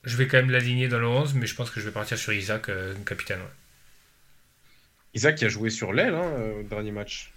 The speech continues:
Speaker 1: Ouais, mais il avait des, il avait des stats bien, bien meilleurs à la fin du match que, que Wilson. Je crois qu'il a quatre, euh, shots in the box, euh,
Speaker 2: Il a un
Speaker 1: il a
Speaker 2: poteau.
Speaker 1: tiré sur un poteau. Donc, euh,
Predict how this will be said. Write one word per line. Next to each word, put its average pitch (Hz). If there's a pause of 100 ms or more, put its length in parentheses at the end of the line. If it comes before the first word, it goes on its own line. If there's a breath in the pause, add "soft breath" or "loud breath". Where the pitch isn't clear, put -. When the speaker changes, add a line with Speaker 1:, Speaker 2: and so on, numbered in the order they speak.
(200)
Speaker 1:
Ouais, 143
mais 160
il 139
avait 127
des, 123
il 123
avait 123
des 123
stats 147
bien, 139
bien 143
meilleurs 139
à -
la 120
fin 120
du 117
match 123
que, 110
que 110
Wilson. 110
Je 107
crois 127
qu'il 123
a 117
quatre, 135
euh, 120
shots 131
in 123
the 120
box, 131 (120)
euh, 110
Speaker 2:
Il 107
a 107
un 110
Speaker 1:
il 113
a 113
Speaker 2:
poteau. 113
Speaker 1:
tiré 120
sur 117
un 117
poteau. 139 (1000 loud breath)
Donc, 117
euh, 104